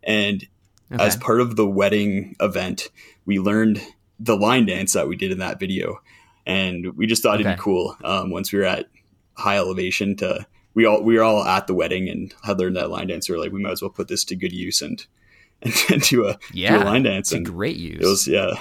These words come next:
Speaker 1: it was fun.
Speaker 2: Yeah.
Speaker 1: <laughs>
Speaker 2: So,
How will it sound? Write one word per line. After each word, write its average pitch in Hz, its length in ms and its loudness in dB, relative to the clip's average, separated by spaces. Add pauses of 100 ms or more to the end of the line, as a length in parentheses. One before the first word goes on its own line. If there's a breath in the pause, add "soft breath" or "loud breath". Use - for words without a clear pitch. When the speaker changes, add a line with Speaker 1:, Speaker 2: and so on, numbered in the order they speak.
Speaker 1:
it 143 60 -4
was 110 160 2
fun. 104 260 0 (140)
Speaker 2:
Yeah. - 200 2
Speaker 1:
<laughs> - 40 -12 (960 soft breath)
Speaker 2:
So, 139 680 4